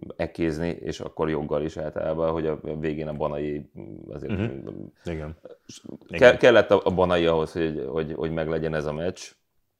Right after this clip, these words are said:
Speaker 1: és, mm, ja, hála Istennek, a Jobbik kapuskesztyűjét vette fel.
Speaker 2: Szerintem egyébként én azt mondom, hogy mindenki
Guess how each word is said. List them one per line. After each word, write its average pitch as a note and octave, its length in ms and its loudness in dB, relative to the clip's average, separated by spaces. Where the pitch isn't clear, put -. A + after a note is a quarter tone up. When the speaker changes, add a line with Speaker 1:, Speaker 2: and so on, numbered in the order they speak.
Speaker 1:
és, - 480 -10
mm, C2+ 120 -12
ja, - 280 -8
hála D2 240 -4
Istennek, C#2+ 520 -10
a D2+ 140 -8
Jobbik D2+ 500 -4
kapuskesztyűjét D2 720 -8
vette D2+ 260 -8
fel. D#2 420 -6
Speaker 2:
Szerintem A2 440 -8
egyébként A#2 580 -6
én - 180 -10
azt G#2 200 -2
mondom, E2+ 180 -2
hogy E2+ 160 -2
mindenki D#2 760 -8